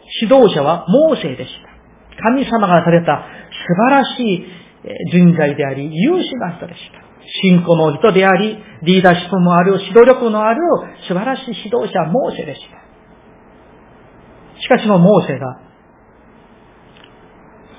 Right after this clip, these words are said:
モーセも人間ですから、ね、年を取って、そして神様の、の御言葉もありまして、カナンの地には入ることができな-、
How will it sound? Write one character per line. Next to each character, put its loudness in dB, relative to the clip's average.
モ 6
ー 0
セ 2
も -4
人 2
間 0
で 0
す -20
か -8
ら、 -10
ね、 -12
年 -4
を -6
取 -8
っ -20
て、 -12
そ -2
し -8
て -2
神 4
様 0
の、 -8
の -4
御 -14
言 -2
葉 2
も -4
あ -4
り -6
ま -6
し -14
て、 -14
カ 4
ナ 6
ン -2
の -2
地 -4
に 2
は -4
入 4
る -2
こ 2
と -4
が -6
で -4
き -10
な-、 -6